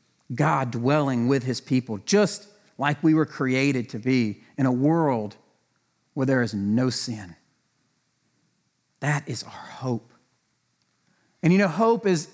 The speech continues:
hope is a very powerful, very powerful thing. And so far, this,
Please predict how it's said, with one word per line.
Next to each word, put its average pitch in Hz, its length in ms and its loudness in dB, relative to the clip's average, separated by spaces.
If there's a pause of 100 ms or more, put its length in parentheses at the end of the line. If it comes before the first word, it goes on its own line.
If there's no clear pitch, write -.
hope 226 240 2
is 208 100 2
a 190 80 2
very 185 340 2
powerful, 160 720 -2 (600)
very 185 400 2
powerful 151 540 -2
thing. 104 400 -4 (1080)
And 127 100 0
so 190 160 2
far, 190 420 2
this, 170 260 -2